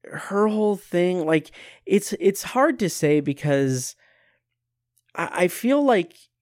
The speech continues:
I feel like that, as, as much as the kind of world building was, was there in the movie,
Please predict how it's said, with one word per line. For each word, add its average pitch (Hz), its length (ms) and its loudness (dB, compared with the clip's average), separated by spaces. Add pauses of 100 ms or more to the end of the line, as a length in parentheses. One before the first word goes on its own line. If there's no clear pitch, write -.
I 170 100 4
feel 269 220 0
like 226 220 0
that, 139 920 -2 (720)
as, 170 160 2
as 165 260 0
much 240 240 0
as 214 160 -2
the 151 140 2
kind 170 240 -4
of 139 100 0
world 151 300 2
building 156 400 2
was, 131 260 -2
was 127 320 -2
there 135 640 0
in 151 240 2
the 139 40 4
movie, 131 480 -2